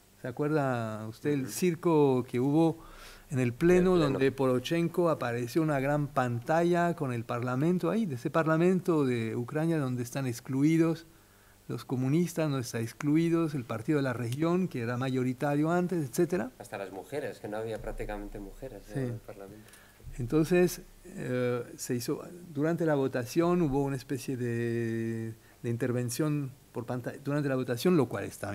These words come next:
Speaker 1: no está permitido en el reglamento del Parlamento Europeo, y eso se,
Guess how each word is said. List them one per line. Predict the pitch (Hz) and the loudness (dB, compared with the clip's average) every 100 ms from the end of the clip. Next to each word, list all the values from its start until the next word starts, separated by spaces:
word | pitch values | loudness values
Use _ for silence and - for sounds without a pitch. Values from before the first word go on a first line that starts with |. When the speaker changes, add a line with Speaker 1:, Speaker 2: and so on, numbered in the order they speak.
| 107 | -2
Speaker 1:
no | 123 | 0
está | 120 - 117 | 0 0 0
permitido | 123 123 120 139 131 | 2 2 2 0 0
en | 120 | 0
el | |
reglamento | 110 110 127 131 | -2 -2 -2 -4
del | 120 | -6
Parlamento | 113 113 123 131 | -6 -8 -8 -6
Europeo, | 123 120 143 180 - - - _ | -6 -6 -6 -8 -12 -20 -20 _
y | 117 | -8
eso | 110 - 175 180 - - - - _ | -4 0 0 0 -8 -20 -20 -20 _
se, | - - 117 113 107 | -12 -4 -2 -2 -4